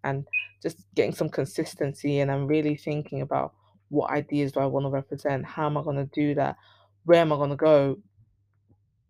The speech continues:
what is my point, where is the end, you know? Um, and I think Black theatre is definitely gonna help me continue to establish that. I've got to do my own research and writing. You know, I've been listening to Finding Me, which is Viola Davis's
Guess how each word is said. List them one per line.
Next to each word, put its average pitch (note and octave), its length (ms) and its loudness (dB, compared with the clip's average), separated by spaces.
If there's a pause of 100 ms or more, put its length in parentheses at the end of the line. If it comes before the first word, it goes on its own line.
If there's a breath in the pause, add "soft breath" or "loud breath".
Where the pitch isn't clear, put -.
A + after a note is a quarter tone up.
(120)
what F3+ 160 10
is F3 100 2
my C#3+ 140 0
point, D3 560 0
where F3 380 6
is D#3+ 120 -4
the D3 180 0
end, C3+ 340 -2
you C#3+ 80 -4
know? D3 280 2
Um, C#3 440 -4 (760 soft breath)
and E3+ 100 0
I E3 60 0
think F3 260 -4 (200)
Black - 220 2
theatre E3+ 240 -4
is D3+ 60 -18
definitely D#3 340 -6
gonna C#3+ 180 -4
help D3+ 300 -4 (180)
me C#3 80 -10
continue D3 360 -12
to D3 100 -8
establish D3 480 -6
that. - 260 -6 (480 soft breath)
I've D#3 100 0
got D3+ 160 0
to - 60 -20
do E3 160 -6
my D3 200 0
own D3 140 -2
research C#3 420 -4
and C3+ 140 -6
writing. C#3 440 -2
You C#3+ 80 -6
know, C#3+ 120 -2
I've - 220 -10
been D3 180 -4
listening D#3+ 420 -4
to C#3 220 0 (560)
Finding D#3 500 0
Me, C#3 440 -6
which D3 180 -8
is C#3+ 80 -12
Viola C#3+ 380 0
Davis's C#3 600 -4